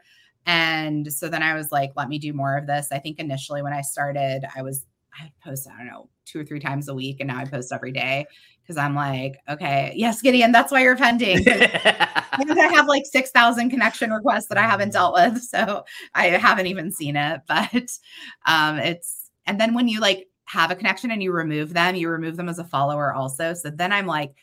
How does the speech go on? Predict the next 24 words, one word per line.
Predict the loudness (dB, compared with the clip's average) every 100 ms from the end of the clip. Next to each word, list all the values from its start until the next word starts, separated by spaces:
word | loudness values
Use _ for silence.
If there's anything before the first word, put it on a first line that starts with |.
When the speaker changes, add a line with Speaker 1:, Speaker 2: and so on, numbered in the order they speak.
| -4
Speaker 1:
I | -2
have | -2
to | -2
think | -4 -2
really | -2 0
hard | -2 -2
about | -2 -4 -4
who | -8
to, |
like, | -6 -8
remove | -6 -6 -6
as | -8
a | -8
connection | -6 -6 -4 -6 -6 -8 _ _
'cause | -4
I | -2
don't | -2 -2
wanna, | -2
like, | -2 -4 -6
remove | -6 -6 -6
someone | -6 -4 -4
that | -2
I | -2
would | -4 -6